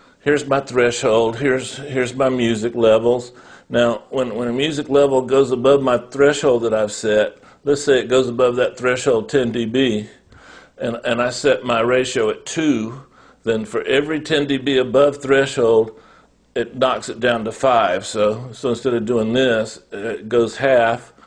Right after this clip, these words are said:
and it goes like this. So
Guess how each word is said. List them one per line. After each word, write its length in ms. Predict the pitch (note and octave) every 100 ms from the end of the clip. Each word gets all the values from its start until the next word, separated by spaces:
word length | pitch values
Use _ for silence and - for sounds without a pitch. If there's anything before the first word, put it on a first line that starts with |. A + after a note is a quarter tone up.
| _ _
and 160 | - G#2+
it 120 | G2+
goes 440 | A#2 A2 A2 G#2+ - _ _ _
like 240 | - A2 F#2+ A#2
this. 640 | C3 A#2+ F2 G#2+ - _ _ _ _ - - -
So 440 | - A2+ A2+ A#2